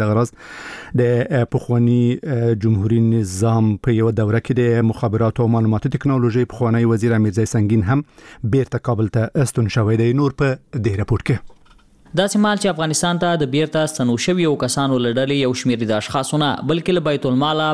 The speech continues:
Speaker 2: په غبن تورن دي. طالبان وایي که هره ټولنه یا کوم څوک د دې کسانو پر ضد دعوه لري، له افغان شخصیتونو سره د ارتباط کمیسیون له لارې دې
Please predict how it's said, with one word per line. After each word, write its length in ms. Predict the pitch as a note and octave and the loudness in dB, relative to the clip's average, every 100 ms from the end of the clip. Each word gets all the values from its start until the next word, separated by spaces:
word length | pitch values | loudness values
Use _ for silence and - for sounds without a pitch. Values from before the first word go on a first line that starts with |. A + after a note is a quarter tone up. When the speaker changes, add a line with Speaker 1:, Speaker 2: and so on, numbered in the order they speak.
| D3+ | -2
Speaker 2:
په 140 | A#2 | -2
غبن 260 | C3+ D3 A#2 A#2 | 0 -2 -2 -2
تورن 260 | A2+ A2+ | 0 0
دي. 80 | B2+ C3 - - C#3 | 0 -4 -12 -6 -2
طالبان 420 | C3 B2+ D#3 E3+ D#3+ | -2 0 0 0 0
وایي 260 | D#3+ F3 F3 C#3+ | 2 0 0 -4
که 40 | |
هره 180 | B2+ D#3+ D3 | -2 -2 -2
ټولنه 340 | C3+ C#3 D#3+ D#3 D3 | -2 0 0 0 -2
یا 80 | A#2 | -2
کوم 160 | A#2 A#2+ - | -2 -2 0
څوک 240 | D#3+ - - | -2 -2 -6
د 80 | B2 B2+ | -4 0
دې 160 | E3+ | 0
کسانو 320 | D#3 D#3+ D#3 C#3+ | -2 -2 -2 -2
پر 100 | B2+ B2+ | -2 -2
ضد 120 | A#2+ | -2
دعوه 240 | A#2 A2+ D3 | -2 0 0
لري، 220 | B2+ C3 C3 - - | -2 -4 -6 -10 -4
له 100 | C3 | -4
افغان 260 | C#3 F3 E3+ | -2 -2 -2
شخصیتونو 500 | D3 - A2+ - D#3 C#3+ | -4 -2 -4 0 0 0
سره 220 | D3+ D3 D3 B2+ | -2 -2 0 0
د 100 | A2 | -2
ارتباط 500 | G2+ A2+ B2+ C3 - | -2 -2 -2 -2 -2
کمیسیون 520 | A#2 A#2 A2+ - F#3+ D3 | 0 0 0 0 0 0
له 80 | G2+ | 0
لارې 180 | G2 | -2
دې 60 | G2+ | -2